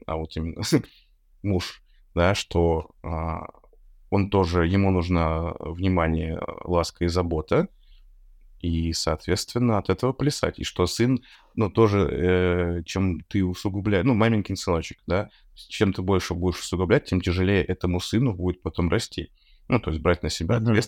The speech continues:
Speaker 1: ответственность, добиваться целей, потому что он всегда будет там либо искать, э, м, как сказать-то, опрува, да, э, у тебя, либо там,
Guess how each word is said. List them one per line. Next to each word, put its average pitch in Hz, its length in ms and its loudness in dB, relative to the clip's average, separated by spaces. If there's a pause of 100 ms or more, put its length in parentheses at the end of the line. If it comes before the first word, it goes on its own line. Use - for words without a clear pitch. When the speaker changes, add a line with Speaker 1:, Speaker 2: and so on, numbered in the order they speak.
Speaker 1:
ответственность, 82 280 -2
добиваться 76 460 -2
целей, 120 300 2
потому - 320 -4
что - 180 -6
он 80 40 -2
всегда 98 260 2
будет 92 300 -2 (440)
там 80 140 2
либо 85 260 2
искать, - 540 -2
э, 80 60 -6 (540)
м, 85 480 0 (340)
как 95 120 0
сказать-то, - 420 -4 (180)
опрува, 101 500 2
да, 107 280 4 (380)
э, 76 360 -2 (160)
у 82 80 -10
тебя, 101 560 2
либо 87 240 -2
там, 78 340 0